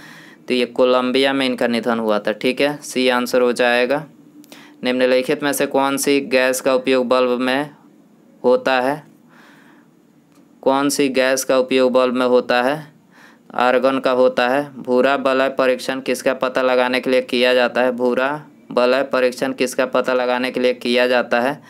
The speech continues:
नाइट्रेट का पता लगाने के लिए किया जाता है। करेक्ट आंसर सी हो जाएगा। क्लोरीन गैस निम्नलिखित में से किसका मुख्य घटक है? तो क्लोरीन गैस जो है अश्रु गैस का मुख्य घटक है।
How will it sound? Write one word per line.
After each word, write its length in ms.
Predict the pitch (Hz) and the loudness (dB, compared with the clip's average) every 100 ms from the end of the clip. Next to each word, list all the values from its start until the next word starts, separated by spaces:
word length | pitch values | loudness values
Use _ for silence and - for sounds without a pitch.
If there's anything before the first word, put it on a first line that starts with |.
| - - - - - | -20 -20 -20 -20 -8
नाइट्रेट 520 | 120 123 120 131 135 - | -2 0 0 0 0 0
का 100 | 139 | -2
पता 240 | 135 127 | -2 0
लगाने 380 | 131 131 127 127 | 0 0 0 -2
के 100 | 127 | 0
लिए 120 | 127 | 0
किया 300 | 123 127 123 | 0 0 2
जाता 240 | 123 123 127 | 2 0 -4
है। 80 | 131 | -2
करेक्ट 360 | 127 127 - | 0 0 0
आंसर 360 | 123 120 120 127 | 0 0 -2 -2
सी 280 | - 127 127 | -4 -2 2
हो 120 | 127 | 2
जाएगा। 540 | 123 123 123 127 151 151 _ - - - - - | 2 2 2 0 -4 -8 _ -20 -20 -20 -20 -4
क्लोरीन 440 | 127 131 131 143 143 | 2 4 4 2 2
गैस 240 | 139 135 | 0 0
निम्नलिखित 640 | 135 131 131 127 127 135 | -2 0 2 2 0 -2
में 80 | 135 | -2
से 140 | 127 127 | -2 -2
किसका 340 | 123 120 139 | -4 -2 -4
मुख्य 300 | 131 123 139 | -4 -4 -2
घटक 380 | 123 117 127 123 | 0 0 0 0
है? 100 | 139 | -2
तो 160 | 143 127 | -2 -4
क्लोरीन 520 | 127 123 123 135 135 | 0 2 2 2 0
गैस 300 | 127 123 123 - | 2 2 2 -2
जो 120 | 127 | -2
है 200 | 143 123 | -2 -4
अश्रु 300 | 120 135 139 | -2 -2 0
गैस 280 | 127 127 123 | 0 0 -2
का 280 | 135 151 147 | -4 -4 -6
मुख्य 380 | 123 123 - 127 | -8 -6 -2 0
घटक 360 | 123 117 127 123 | 2 0 -2 -2
है। 180 | 139 | -6